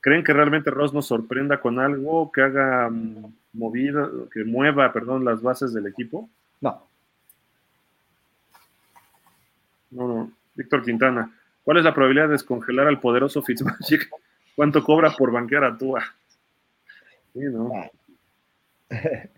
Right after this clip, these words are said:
Speaker 1: Y Rodolfo dice, "Darle las gracias a los veteranos y ahorrar, trae línea ofensiva, reforzar la defensa y si es necesario seleccionar un mariscal de campo que sea una real competencia para Tua".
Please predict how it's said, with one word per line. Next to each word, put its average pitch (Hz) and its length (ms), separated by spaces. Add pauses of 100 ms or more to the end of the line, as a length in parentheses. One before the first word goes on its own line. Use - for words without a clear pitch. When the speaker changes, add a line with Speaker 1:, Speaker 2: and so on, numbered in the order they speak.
(120)
Speaker 1:
Y 120 60
Rodolfo 123 440
dice, 123 240
"Darle 151 180
las 135 140
gracias 151 200
a - 40
los 113 100
veteranos 131 460
y 123 40
ahorrar, 120 320
trae 135 180
línea 143 200
ofensiva, 127 460
reforzar 117 480
la 139 100
defensa 131 540 (360)
y 110 100
si 123 100
es 139 80
necesario 127 340
seleccionar 120 400
un 135 80
mariscal 123 380
de 120 100
campo 131 320
que 113 140
sea 127 100
una 127 140
real 127 200
competencia 123 640
para 92 240
Tua". 107 360